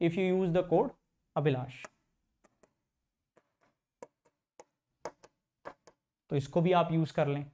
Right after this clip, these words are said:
इसमें भी आप आ सकते हैं। एक नंबर भी Unacademy ने लॉन्च कर दिया है, जहां आप अपने कोई भी क्वेरी related to preparation, subscription,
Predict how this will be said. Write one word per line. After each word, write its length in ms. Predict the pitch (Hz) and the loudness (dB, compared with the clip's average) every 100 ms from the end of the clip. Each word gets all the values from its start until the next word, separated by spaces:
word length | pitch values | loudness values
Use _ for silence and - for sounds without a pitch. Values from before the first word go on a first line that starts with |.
| _ - | _ -14
इसमें 260 | 131 - 156 | -8 -2 2
भी 100 | 165 | 2
आप 160 | 151 | 2
आ 100 | 143 | 2
सकते 300 | 135 139 - | 0 -6 -10
हैं। 180 | 131 - _ _ _ _ _ | -14 -14 _ _ _ _ _
एक 160 | 196 196 | 4 4
नंबर 380 | 170 170 196 214 | 6 6 8 8
भी 100 | 220 | 6
Unacademy 520 | 202 185 196 185 202 | 2 2 2 2 2
ने 60 | 190 | 4
लॉन्च 300 | 165 170 - | 6 4 2
कर 180 | 170 | 0
दिया 180 | 165 170 | 2 0
है, 200 | 185 - _ _ _ _ _ 139 | -2 -6 _ _ _ _ _ -2
जहां 280 | 151 165 185 | 2 4 4
आप 360 | 180 175 175 180 | 6 6 4 2
अपने 320 | 165 175 175 | 0 0 -4
कोई 340 | - 190 226 | 4 8 8
भी 140 | 214 214 | 6 2
क्वेरी 500 | 180 156 143 123 127 | 2 2 2 -2 -4
related 500 | 143 156 156 160 165 | 0 2 4 2 0
to 160 | 156 151 | -2 -2
preparation, 560 | 139 151 147 160 147 147 | 0 0 0 -2 -4 -4
subscription, 460 | 127 147 147 160 | -6 -8 -8 -6